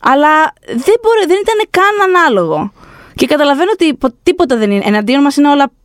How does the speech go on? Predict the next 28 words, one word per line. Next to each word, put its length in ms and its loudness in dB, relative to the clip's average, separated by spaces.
πολύ 160 0
περισσότερο 560 -2
από 120 -4
ότι 140 -4
σε 80 -2
εσάς. 380 -2
Αλλά, 320 0
εντάξει, 500 -2
δεν 200 0
χρειάζεται 380 0
και 300 0
όλη 200 2
μας 160 -4
η 40 -14
τέχνη 280 -2
να 80 -2
το, 200 -2
<laughs> 580 -4
να 140 2
το 100 -2
αποτυπώνει 640 -2
αυτό. 400 -8
Δεν 120 0
ξέρω, 200 2
παιδιά, 200 2
εγώ 80 2
έχω 160 2
κουραστεί. 440 0